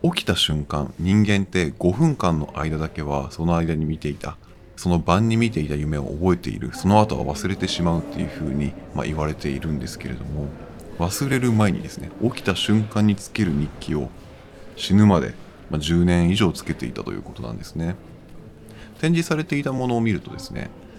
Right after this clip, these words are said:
まあ、スケッチみたいな簡単な絵のものもあれば、文字ベースでもつけているものがあって、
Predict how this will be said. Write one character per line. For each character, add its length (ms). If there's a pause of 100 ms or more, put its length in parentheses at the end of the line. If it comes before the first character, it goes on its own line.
(120)
ま 120
あ、 40
ス 220
ケ 120
ッ 120
チ 160
み 100
た 140
い 40
な 60
簡 240
単 320
な 140 (100)
絵 100
の 120
も 100
の 100
も 200
あ 100
れ 100
ば、 340 (100)
文 160
字 140
ベ 160
ー 40
ス 140
で 100
も 160
つ 140
け 80
て 100
い 80
る 80
も 200
の 0
が 160
あ 40
っ 20
て、 340